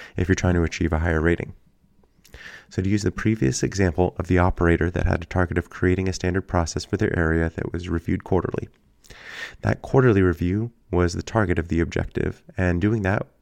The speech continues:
would likely have meant that they met expectations. However, there might be a stretch target to cross-train on another station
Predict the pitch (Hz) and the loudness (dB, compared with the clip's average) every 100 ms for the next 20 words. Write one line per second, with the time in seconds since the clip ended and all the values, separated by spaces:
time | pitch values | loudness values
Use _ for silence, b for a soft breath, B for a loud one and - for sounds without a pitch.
0 | _ 98 92 95 - 107 92 87 90 - | _ -2 0 -2 0 -2 0 -2 -4 -2
1 | 87 80 80 82 - 95 120 - - - | -2 2 0 0 -4 -2 -2 -4 -12 -16
2 | _ _ _ _ _ _ - 98 98 85 | _ _ _ _ _ _ -2 2 4 2
3 | 82 B B B B 101 117 - 92 - | -2 B B B B -2 0 0 0 -2
4 | - - 156 - - _ _ _ _ _ | -8 -2 -2 -2 -12 _ _ _ _ _
5 | _ - 95 85 87 - - - 117 113 | _ 2 4 4 0 -4 -12 -2 -2 -2
6 | - - 82 87 90 90 87 - 120 139 | -4 -2 -2 -2 0 2 0 -2 -2 -2
7 | 143 - 85 - | -2 -2 -4 -6